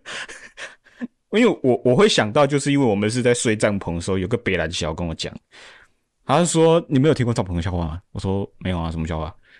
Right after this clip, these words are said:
他说：“有三个人在睡帐篷，就这样横躺，这样并排这样睡。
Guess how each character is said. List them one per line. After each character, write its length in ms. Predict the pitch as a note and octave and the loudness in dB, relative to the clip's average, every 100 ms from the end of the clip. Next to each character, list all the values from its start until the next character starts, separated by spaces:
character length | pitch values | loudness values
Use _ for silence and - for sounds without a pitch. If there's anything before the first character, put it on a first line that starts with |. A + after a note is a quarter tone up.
| _ _ | _ _
他 100 | B2 | -6
说 380 | C3+ B2 A#2+ A#2+ | 0 2 2 0
：“有 80 | G#2 | -2
三 200 | - A#2 | 0 0
个 100 | A2 | 0
人 120 | F#2+ | 0
在 80 | G2+ | -2
睡 180 | G#2 F2 | -4 -4
帐 220 | E2+ D#2+ | -6 -8
篷， 160 | - - _ _ _ _ _ _ | -16 -18 _ _ _ _ _ _
就 100 | G2 | -10
这 100 | F2+ | -6
样 120 | F2+ | -8
横 220 | E2 D#2 E2+ | -8 -10 -10
躺， 220 | F2 D2+ - _ | -10 -14 -20 _
这 100 | F2 | -12
样 100 | E2 - _ _ _ _ | -12 -14 _ _ _ _
并 160 | - F2 | -10 -8
排 220 | E2 D2+ | -10 -12
这 60 | D#2+ | -12
样 120 | D#2 | -12
睡。 260 | - D2 | -12 -12